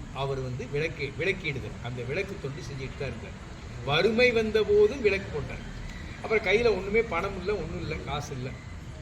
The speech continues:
அப்புறம் என்ன பண்ணாருன்னா, அந்த இதே மாதிரி அந்த செக்காட்டுற கம்பெனிகள் வச்சிருப்பாங்க, நிறுவனங்கள், அவங்ககிட்ட எல்லாம் போய், "எ, நீங்க பண்ற அந்த எண்ணெயை என்கிட்ட கொடுங்க, நான் வித்து உங்களுக்கு தரேன்,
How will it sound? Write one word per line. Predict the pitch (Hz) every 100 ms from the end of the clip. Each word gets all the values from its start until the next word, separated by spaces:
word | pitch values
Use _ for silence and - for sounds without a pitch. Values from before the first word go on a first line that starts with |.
| -
அப்புறம் | 147 170 165
என்ன | 190
பண்ணாருன்னா, | 190 156 143 139 185 165 131 - - - - -
அந்த | 143 151 151
இதே | 143 170 208 208
மாதிரி | 185 185 190 156 143 143 -
அந்த | 151 151
செக்காட்டுற | 139 160 - 285 - 170 147 135 - - - -
கம்பெனிகள் | - 175 180 165 165
வச்சிருப்பாங்க, | 143 151 135 143 143
நிறுவனங்கள், | 156 151 135 151 180
அவங்ககிட்ட | 143 151 143
எல்லாம் | 143 160 175 -
போய், | 143 175 185 127 - - -
"எ, | 147 143
நீங்க | 156 175 151
பண்ற | 139 147 170
அந்த | 165 139
எண்ணெயை | 143 175 185 147
என்கிட்ட | 135 143
கொடுங்க, | 156 165 143 113 - -
நான் | 143 147
வித்து | 147 185 226 220 220 -
உங்களுக்கு | 151 151 143 - 135
தரேன், | 139 117